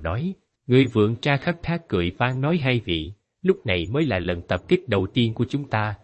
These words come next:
lực lượng mà Bố La Lâm khống chế đông hơn chúng ta nhiều. Hắn bị chơi một cú, nhất định sẽ trở nên rất cẩn thận. Nhưng hắn đã đòi đi tiên phong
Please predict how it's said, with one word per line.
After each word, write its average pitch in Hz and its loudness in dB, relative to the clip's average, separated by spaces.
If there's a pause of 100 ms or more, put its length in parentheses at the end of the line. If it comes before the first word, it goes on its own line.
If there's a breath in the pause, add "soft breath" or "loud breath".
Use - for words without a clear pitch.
(180)
lực 131 2
lượng 104 2
mà 101 -2
Bố 143 4
La 123 0
Lâm 117 -2
khống 147 -6
chế 147 2
đông 120 0
hơn 110 2
chúng 143 -4
ta 113 -2
nhiều. 85 -6 (160)
Hắn 180 -2
bị 104 2
chơi 123 2
một 92 -6
cú, 131 4 (400 soft breath)
nhất 208 4
định 95 0
sẽ 127 0
trở 113 0
nên 120 0
rất 190 2 (100)
cẩn 101 0
thận. 73 -4 (380)
Nhưng 170 4
hắn 156 -2
đã 147 0
đòi 87 2
đi 110 0
tiên 107 2
phong 110 0